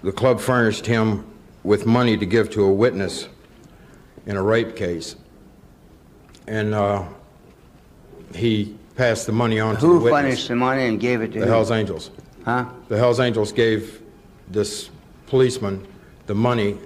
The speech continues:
Speaker 1: to give to this witness to buy the witness off in this rape case. And,
Speaker 2: The
Speaker 1: uh,
Speaker 2: Hells Angels gave the money to a police officer to give to a witness to buy him off in a rape case?
Speaker 1: Yes, to buy this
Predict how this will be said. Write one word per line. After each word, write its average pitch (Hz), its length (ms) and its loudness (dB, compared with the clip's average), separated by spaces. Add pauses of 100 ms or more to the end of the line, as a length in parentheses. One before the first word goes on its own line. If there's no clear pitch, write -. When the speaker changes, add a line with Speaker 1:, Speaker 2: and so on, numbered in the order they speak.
(520)
Speaker 1:
to 110 80 -6
give 110 520 0 (220)
to 110 100 -2
this 113 220 0
witness 117 420 0
to 104 100 -6
buy 107 240 2
the 104 80 0
witness 104 380 -2
off 107 220 0
in 104 80 -4
this 92 180 -8
rape 107 260 0
case. 82 380 -6 (880)
And, 104 280 0
Speaker 2:
The 107 80 4
Speaker 1:
uh, 107 60 6
Speaker 2:
Hells 143 300 4
Angels 127 460 0
gave 131 360 0
the 113 100 0
money 123 300 0
to 107 160 -4
a 95 40 -4
police 127 400 -2
officer 117 420 2
to 104 120 -12
give 120 320 -2
to 107 140 0
a 95 100 0
witness 117 420 -2
to - 160 -8
buy 110 300 0
him 107 160 -2
off 110 380 2
in 113 140 -4
a 107 80 0
rape 113 280 0
case? 82 400 -10
Speaker 1:
Yes, 101 300 0
to 95 100 -8
buy 95 200 0
this 98 180 -6